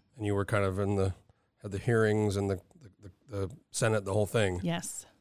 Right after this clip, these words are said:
Speaker 1: Um, so you, you were in D C. What, what, what was it like being, I mean, you're, that's a pretty high up position. You had to be confirmed by the Senate.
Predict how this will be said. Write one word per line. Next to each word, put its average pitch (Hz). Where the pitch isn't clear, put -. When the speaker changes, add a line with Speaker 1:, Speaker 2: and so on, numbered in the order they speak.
Speaker 1:
Um, 104
so -
you, 147
you 135
were 127
in 147
D 101
C. 107
What, 131
what, 131
what 131
was 139
it 117
like 120
being, 107
I 107
mean, 104
you're, 110
that's 107
a -
pretty 113
high 107
up 101
position. 120
You 107
had 98
to 98
be 98
confirmed 104
by 92
the 87
Senate. 127